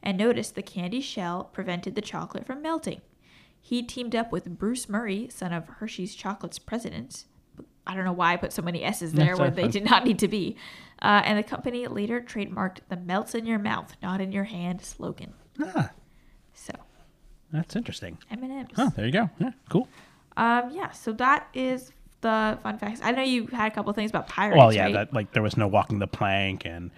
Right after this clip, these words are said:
Speaker 2: um, they were very inclusive.
Speaker 1: Mm.
Speaker 2: I think we were saying that, but we were talking about this in between, but, um,
Speaker 1: <laughs>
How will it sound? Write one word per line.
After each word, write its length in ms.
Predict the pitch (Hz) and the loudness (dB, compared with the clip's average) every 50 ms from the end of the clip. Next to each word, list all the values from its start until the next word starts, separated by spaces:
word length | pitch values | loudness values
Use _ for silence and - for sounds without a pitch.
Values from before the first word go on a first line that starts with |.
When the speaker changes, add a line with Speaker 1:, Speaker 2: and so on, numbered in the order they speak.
| - - - - _ | -18 -20 -20 -14 _
Speaker 2:
um, 380 | - 98 92 90 87 87 90 95 - | -6 -4 -2 -2 -2 -4 -6 -2 0
they 120 | 117 113 | 2 2
were 100 | 110 107 | 2 4
very 460 | 98 107 127 131 127 120 117 113 - - | 6 10 10 12 12 10 8 6 4 2
inclusive. 960 | - 104 98 - - - 107 101 - - - 95 92 92 92 90 - - - - | -2 -4 -4 -2 -2 0 0 0 0 0 -2 -2 -4 -4 -6 -8 -10 -12 -10 -8
Speaker 1:
Mm. 100 | 208 - | -6 -4
Speaker 2:
I 80 | 98 101 | -4 -2
think 140 | 98 104 92 | -2 -2 -2
we 40 | 92 | -4
were 60 | 90 | -4
saying 280 | - - 101 92 90 87 | -4 -4 -4 -4 -4 -6
that, 220 | 87 87 90 - | -6 -6 -6 -8
but 100 | - - - 101 - | -8 -8 -8 -6 -4
we 80 | 107 | -4
were 60 | 107 92 | -4 -2
talking 220 | - - 92 82 | -2 -4 -6 -6
about 120 | 85 87 | -8 -10
this 180 | - 90 87 - - - - - 76 | -10 -10 -10 -10 -12 -14 -14 -12 -10
in 120 | 76 90 | -10 -10
between, 420 | 82 80 - - 101 90 87 78 78 | -10 -10 -10 -10 -10 -10 -10 -12 -10
but, 220 | - 82 82 78 | -10 -10 -10 -8
um, 300 | 80 85 82 82 82 92 - - - - - - - - | -8 -8 -8 -8 -10 -10 -14 -18 -20 -20 -20 -20 -20 -14
Speaker 1:
<laughs> 160 | - - | -12 -10